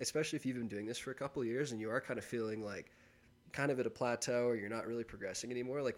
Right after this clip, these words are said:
really step back and think about what it would look like for you to genuinely go out of your comfort zone and maybe look at how that paints your training. 'Cause I think a lot of people kind of fall into Dan's camp, and I think a lot of people kind of fall into mine.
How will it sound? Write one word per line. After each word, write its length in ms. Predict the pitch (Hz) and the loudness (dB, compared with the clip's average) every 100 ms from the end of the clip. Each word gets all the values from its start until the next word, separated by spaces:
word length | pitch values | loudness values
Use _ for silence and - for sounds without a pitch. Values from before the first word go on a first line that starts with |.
| 110 | -2
really 260 | 127 196 175 | -2 0 0
step 320 | - 135 - | -2 -2 0
back 280 | 104 110 - | 0 0 -2
and 100 | 113 | -4
think 240 | 117 107 | -4 -4
about 240 | 110 98 95 | -4 -4 -4
what 240 | 107 110 | -4 -2
it 160 | 104 58 | -4 -6
would 140 | 107 | -8
look 240 | 104 95 | -4 -4
like 160 | 101 95 | -4 -8
for 140 | - | -6
you 120 | 110 107 | -6 -6
to 80 | |
genuinely 640 | 98 113 95 101 104 107 107 | -6 -6 -6 -6 -6 -6 -2
go 140 | 104 | -2
out 80 | 101 | -2
of 80 | 104 | -4
your 80 | 101 | -6
comfort 400 | - 101 131 123 | -6 -8 -6 -2
zone 280 | 127 165 - | 0 0 -2
and 140 | 113 | -4
maybe 260 | 113 123 131 | -2 0 -2
look 220 | 117 120 | -2 -4
at 80 | 110 | -4
how 100 | 117 | -4
that 240 | 107 104 | -2 -4
paints 260 | - 110 - | -4 -6 -6
your 100 | 95 | -8
training. 360 | - 101 - 110 - - - - | -4 -4 -4 -10 -16 -20 -20 -2
'Cause 160 | 127 127 | 2 4
I 40 | |
think 160 | 127 135 | 4 2
a 60 | |
lot 240 | 107 104 120 | 2 2 0
of 60 | |
people 200 | 123 117 | 0 -6
kind 180 | 110 117 | -4 -4
of 60 | 113 | -4
fall 240 | 110 113 | -4 -2
into 120 | 113 | -2
Dan's 300 | 95 95 113 | -2 -2 -2
camp, 300 | 120 143 170 | -4 -4 -2
and 80 | 123 | -4
I 40 | 107 | -4
think 120 | 123 | -4
a 40 | |
lot 180 | 107 104 | -4 -4
of 60 | 110 | -6
people 200 | 117 143 | -8 -8
kind 160 | - 117 | -4 -2
of 80 | 101 | -2
fall 240 | 95 110 | -4 -4
into 140 | 117 | -4
mine. 380 | 113 104 117 147 | -4 -4 -2 -4